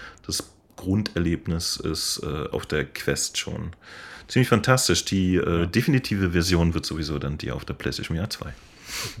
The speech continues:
Speaker 2: Kommt es denn auf die PlayStation V R zwei?
Speaker 1: Äh, dazu habe ich
Speaker 2: <laughs> Das ist
Speaker 1: keine
Speaker 2: die große Frage, ja.
Speaker 1: Ja, ja, also ich, ich habe natürlich meinen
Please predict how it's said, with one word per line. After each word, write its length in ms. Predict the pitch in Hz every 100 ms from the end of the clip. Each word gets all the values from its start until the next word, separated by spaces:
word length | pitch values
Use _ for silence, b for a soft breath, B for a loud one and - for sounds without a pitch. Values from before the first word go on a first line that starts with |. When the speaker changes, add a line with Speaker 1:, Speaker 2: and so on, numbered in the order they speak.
| - B B
Speaker 2:
Kommt 220 | - 190 190
es 140 | 139
denn 240 | 101 95 90 - - _
auf 140 | 117
die 100 | 110
PlayStation 480 | 110 110 98 107 101
V 120 | 90
R 80 | 92
zwei? 280 | 92 95 95 90 - b b b b b b b _ _ _ _ -
Speaker 1:
Äh, 140 | 113
dazu 300 | 101 113 -
habe 80 | 135
ich 80 | 131
Speaker 2:
<laughs> 20 |
Das 100 | -
ist 80 | 113
Speaker 1:
keine 260 | 107 107 104
Speaker 2:
die 60 |
große 320 | 160 175 185
Frage, 460 | 180 185 160 - 127
ja. 160 | 123 135 - B B B B B B
Speaker 1:
Ja, 120 | 98 127
ja, 220 | 143 87
also 180 | 101 127
ich, 140 | 135
ich 240 | 113 123
habe 100 | 135
natürlich 400 | 120 107 127 127
meinen 340 | 101 101 101